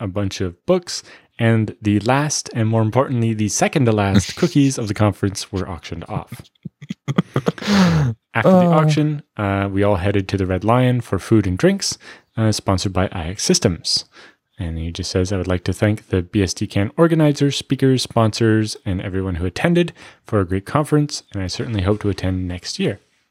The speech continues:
Speaker 2: Yeah, so next year we should get him to the, uh, not just the conference, but also the Dev Summit.
Speaker 1: Uh, he, I, I tried that already, but he didn't,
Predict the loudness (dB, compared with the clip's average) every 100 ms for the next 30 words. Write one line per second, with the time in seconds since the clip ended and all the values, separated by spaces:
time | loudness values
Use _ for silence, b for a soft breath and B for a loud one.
0 | _ _ _ _ _ _ _ B B B
1 | B _ 4 4 4 2 2 4 4 2
2 | 2 2 -4 -8 2 4 4 0 0 0
3 | -2 _ _ _ -2 -2 -4 -8 _ -2
4 | -2 0 -4 -4 -4 0 2 0 0 0
5 | 0 -4 -16 _ 0 0 0 -2 -2 _
6 | _ _ _ B B B B _ _ _
7 | _ _ _ _ _ -2 0 0 -2 0
8 | -2 -2 _ -2 0 0 0 2 2 2
9 | 2 0 -2 -4 -6 -4 -6 -4 -6 -8